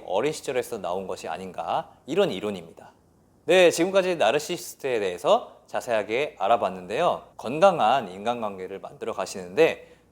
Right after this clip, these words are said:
조금이라도 도움이 되셨으면 좋겠네요. 평생 가는 습관을 즐겁게 만들어 강철 멘탈이 될 여러분을 응원드리는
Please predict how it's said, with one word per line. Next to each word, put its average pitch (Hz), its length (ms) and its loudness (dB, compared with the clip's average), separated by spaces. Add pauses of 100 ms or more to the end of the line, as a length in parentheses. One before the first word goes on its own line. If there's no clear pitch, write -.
(100)
조금이라도 156 680 0
도움이 107 320 -4
되셨으면 90 480 -12
좋겠네요. 87 380 -12 (640)
평생 214 440 2
가는 151 220 4
습관을 151 400 -6
즐겁게 151 440 -4
만들어 90 640 -4 (380)
강철 143 420 0
멘탈이 117 360 -4
될 120 180 -2
여러분을 95 440 -4
응원드리는 131 680 0